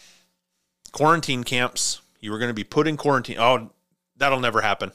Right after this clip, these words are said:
We have, we have lu-, rules. Why would they wanna do that? New York. Assembly Bill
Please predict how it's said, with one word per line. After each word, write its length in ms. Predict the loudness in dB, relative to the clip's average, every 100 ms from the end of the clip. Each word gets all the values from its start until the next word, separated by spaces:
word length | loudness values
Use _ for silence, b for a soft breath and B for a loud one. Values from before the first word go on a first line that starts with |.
| _ -4
We 120 | 0
have, 180 | 0 0 -4
we 120 | 0
have 120 | 2 2
lu-, 240 | -2 -2
rules. 400 | 0 0 0 -2
Why 240 | 2 4
would 160 | 4 2
they 120 | 0
wanna 240 | -2 -4 -6
do 180 | -8
that? 340 | -6 -6 -8 _ _ _ _ _ B B B B B B B B B B _ -2
New 220 | 2 4
York. 560 | 6 6 4 -2 -14 _ _ _ _ _ _ _ _ _ _ _ _ _ _ _ _ b b b b b b
Assembly 600 | -4 2 2 4 4 4
Bill 480 | 4 4 4 2